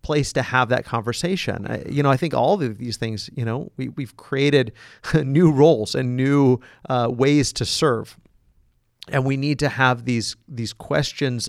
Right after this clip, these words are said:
of, does it make sense to limit whether or not a person can participate in this based on their gender, or does it not make sense?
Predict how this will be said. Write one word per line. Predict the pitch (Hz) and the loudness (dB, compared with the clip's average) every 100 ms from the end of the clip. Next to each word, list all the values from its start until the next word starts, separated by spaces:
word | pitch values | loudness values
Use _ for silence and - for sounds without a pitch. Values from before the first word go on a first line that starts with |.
| - | -4
of, | 117 110 110 107 - _ _ _ _ - | 0 0 -2 -6 -18 _ _ _ _ 0
does | 131 135 | 2 2
it | 127 | 2
make | 151 131 - | 0 -2 -4
sense | - 117 147 240 - - _ _ _ _ - | -6 -4 -4 -4 -6 -8 _ _ _ _ -4
to | 139 135 131 127 | 0 2 2 -2
limit | 127 113 110 117 151 226 - - - _ _ _ _ | -4 -4 0 0 0 -2 -4 -14 -18 _ _ _ _
whether | - 127 135 151 139 | -2 2 2 2 2
or | |
not | 131 127 139 - | 0 0 -2 -2
a | 131 | -4
person | - 139 - 131 127 | -2 -4 -2 -6 -6
can | - 117 | -8 -6
participate | 143 - 127 - 139 135 | -4 -2 -4 -2 0 0
in | 139 | 0
this | 143 143 | -2 -2
based | 139 120 - | 0 0 -2
on | 127 | -2
their | 120 | -2
gender, | 120 147 220 269 _ - - _ | -4 -4 -6 -8 _ -20 -20 _
or | 135 123 | -2 2
does | 135 127 | 2 0
it | 135 | 0
not | 127 147 147 | 2 0 0
make | 117 - | -4 -4
sense? | - 107 - - | -8 -8 -12 -14